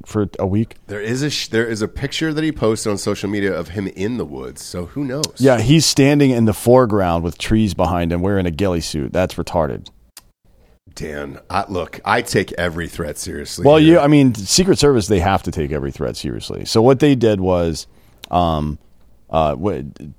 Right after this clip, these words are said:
Speaker 1: to, to call this a credible threat, the guy mentions a specific,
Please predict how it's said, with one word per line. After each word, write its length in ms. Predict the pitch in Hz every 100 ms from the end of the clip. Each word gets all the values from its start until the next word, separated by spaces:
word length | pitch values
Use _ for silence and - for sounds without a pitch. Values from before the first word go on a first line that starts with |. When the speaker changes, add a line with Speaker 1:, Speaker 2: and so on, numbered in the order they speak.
| _
Speaker 1:
to, 160 | - -
to 120 | -
call 240 | - 151
this 180 | 131 -
a 80 | 101
credible 420 | - 117 98 78
threat, 460 | - - 76 57 - - - - _ _ _ _ - _ _ _ _
the 80 | 107
guy 220 | 101 107
mentions 380 | 101 104 104 87
a 60 | 90
specific, 800 | - 98 - 117 98 107 -